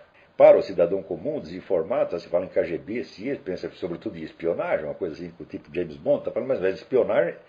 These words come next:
é um por cento das atividades de uma entidade dessa. Por exemplo, você não pode explicar nada, nada, nada do movimento das ideias na Europa sem o recurso à K G B,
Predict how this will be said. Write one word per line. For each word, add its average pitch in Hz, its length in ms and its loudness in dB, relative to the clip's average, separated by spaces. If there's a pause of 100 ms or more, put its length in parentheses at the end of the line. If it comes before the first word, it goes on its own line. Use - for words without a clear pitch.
(800)
é 113 100 2
um 139 140 0
por 127 200 -4
cento 143 440 2
das 85 180 -2
atividades 82 600 0
de 80 40 -14
uma 76 140 -10
entidade 76 400 -8
dessa. 180 280 -2 (520)
Por - 160 2
exemplo, 90 380 0 (720)
você 107 220 0
não 117 120 0
pode 92 240 2
explicar 92 440 0
nada, 107 380 4
nada, 98 320 2
nada 98 180 2
do 90 100 -6
movimento 98 640 -6
das 90 220 -4
ideias 82 460 2
na 82 80 -10
Europa 110 420 0 (720)
sem 104 220 -2
o 92 80 -4
recurso 95 380 -4
à - 40 -6
K - 140 -4
G 131 120 -4
B, 220 220 -4